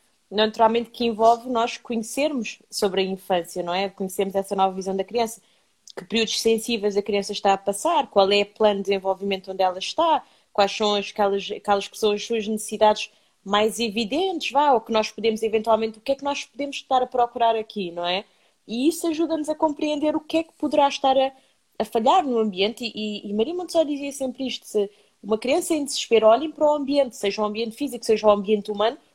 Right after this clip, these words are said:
o que é que está a falhar nesse ambiente, nessa, ne-, ne-, nessa questão do ambiente. E, portanto, quanto mais nós conhecermos e mais nós estudarmos,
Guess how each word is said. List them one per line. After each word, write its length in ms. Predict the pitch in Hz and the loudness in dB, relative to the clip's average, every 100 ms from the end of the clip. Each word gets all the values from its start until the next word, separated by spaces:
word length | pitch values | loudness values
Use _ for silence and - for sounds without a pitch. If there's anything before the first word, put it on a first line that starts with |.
| _ | _
o 120 | 226 | -2
que 100 | 285 | 0
é 80 | 311 | 0
que 80 | |
está 220 | - 349 349 | 2 4 4
a 40 | |
falhar 380 | 349 320 339 349 | 2 2 2 2
nesse 240 | 233 - | -2 -2
ambiente, 480 | 190 175 170 156 175 | -6 -4 -4 -4 -6
nessa, 260 | 180 - 185 | -8 -4 -4
ne-, 200 | 185 180 | -4 -4
ne-, 220 | 185 180 175 | -4 -4 -4
nessa 240 | 180 180 | -4 -4
questão 260 | 180 - 185 | -10 -4 -4
do 140 | 175 | -2
ambiente. 380 | 175 170 160 151 _ _ _ _ | -4 -2 -2 -2 _ _ _ _
E, 80 | 190 | -12
portanto, 300 | - 226 226 | -2 -2 4
quanto 240 | 277 285 | 4 4
mais 180 | 294 285 | 0 0
nós 200 | 262 247 | -2 -2
conhecermos 520 | 269 240 - 226 208 | -4 -4 2 0 2
e 60 | 214 | 0
mais 240 | 240 233 | 0 -2
nós 220 | 214 208 | -4 -4
estudarmos, 580 | - 214 196 185 214 - | -6 0 4 4 2 -8